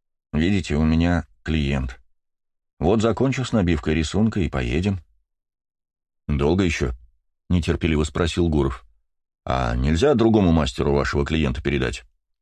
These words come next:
"Нет, так не получится", — покачал головой Шурик.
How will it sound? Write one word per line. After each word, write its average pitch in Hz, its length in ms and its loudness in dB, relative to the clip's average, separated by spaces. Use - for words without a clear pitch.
"Нет, 80 520 0
так 85 240 -2
не 101 100 2
получится", — 85 640 0
покачал 73 420 -2
головой 73 360 2
Шурик. 71 420 -2